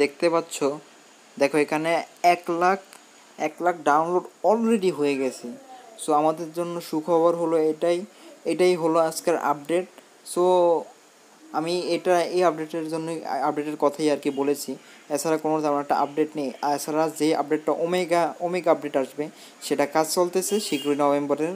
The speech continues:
নভেম্বরের দুই তিন তারিখে আসা পড়তে পারে। So, তার জন্য একটু ওয়েট করতে হবে, এ-, তাছাড়া আর কিছু না। আর তার আগে আরেকটা জিনিস দেখাইতে চাই তোমার, দেখো থ্রি পয়েন্ট সিক্স ওয়ান, এটা হলো বাস সিমুলার ইন্দোনেশিয়ার ভার্সনটা।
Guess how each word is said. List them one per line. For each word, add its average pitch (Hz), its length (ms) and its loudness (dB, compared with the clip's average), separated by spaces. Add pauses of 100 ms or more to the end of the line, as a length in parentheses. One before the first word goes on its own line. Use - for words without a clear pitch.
(120)
নভেম্বরের 135 560 0
দুই 135 100 -2 (120)
তিন 147 140 -6 (160)
তারিখে 143 320 -2
আসা 131 200 -6
পড়তে 127 260 -4
পারে। 131 160 -2 (480)
So, 160 80 0 (340)
তার 151 180 6
জন্য 156 120 -2 (100)
একটু 151 200 -4
ওয়েট 139 260 4
করতে 143 280 -6
হবে, 160 160 -6 (160)
এ-, 143 140 -10
তাছাড়া 151 400 0
আর 127 120 -2
কিছু 127 180 -8 (100)
না। 113 60 -6 (600)
আর 135 100 2 (140)
তার 160 240 2
আগে 185 140 -2 (100)
আরেকটা 196 340 2
জিনিস 180 160 -4 (100)
দেখাইতে 147 320 -2
চাই 156 180 0
তোমার, 127 260 -2
দেখো 143 240 2 (920)
থ্রি 165 160 -2 (180)
পয়েন্ট 185 280 2 (120)
সিক্স 156 220 -2 (100)
ওয়ান, 127 140 2 (100)
এটা 156 220 2
হলো 156 140 2 (100)
বাস 156 220 0
সিমুলার 156 320 -2 (120)
ইন্দোনেশিয়ার 170 600 -2 (460)
ভার্সনটা। 123 540 0